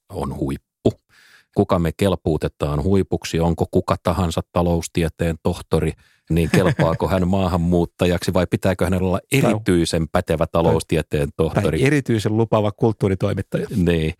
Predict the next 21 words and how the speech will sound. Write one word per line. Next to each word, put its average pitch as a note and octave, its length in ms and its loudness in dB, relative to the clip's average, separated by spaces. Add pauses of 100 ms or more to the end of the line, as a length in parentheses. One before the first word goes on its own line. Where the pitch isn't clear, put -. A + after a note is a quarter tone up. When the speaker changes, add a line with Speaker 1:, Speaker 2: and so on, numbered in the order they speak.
(360)
Speaker 1:
Ja, E2+ 280 2
ja G#2+ 100 0
sit G#2+ 200 0
toinen G#2 300 2
on F2 160 0
tää, F#2+ 120 0
että - 180 -4
mikä G#2 340 0
on E2 160 0 (160)
paluu, F2 640 0
minkälainen E2+ 760 0
oleskelu F2+ 800 -2
ulkomailla D2+ 680 -2
katsotaan, D2+ 680 -2 (400)
niin E2 180 -6
kuin, - 100 -4
että - 120 -6
se, E2+ 160 0
se F2+ 100 0
oikeuttaa D#2 640 -2
tällaiseen D2+ 600 -2